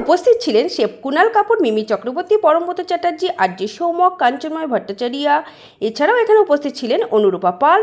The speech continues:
প্রণয় গাঙ্গুলি, সঞ্চারী শিকদার, জেভিআর গোমস, জয়ন্ত ঘোষ।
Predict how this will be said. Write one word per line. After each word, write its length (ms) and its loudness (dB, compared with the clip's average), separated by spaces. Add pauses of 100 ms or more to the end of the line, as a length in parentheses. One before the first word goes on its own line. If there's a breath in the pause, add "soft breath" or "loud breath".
প্রণয় 360 0
গাঙ্গুলি, 360 -2
সঞ্চারী 400 -6
শিকদার, 480 0
জেভিআর 400 0
গোমস, 360 0 (500 soft breath)
জয়ন্ত 380 2 (140)
ঘোষ। 200 -10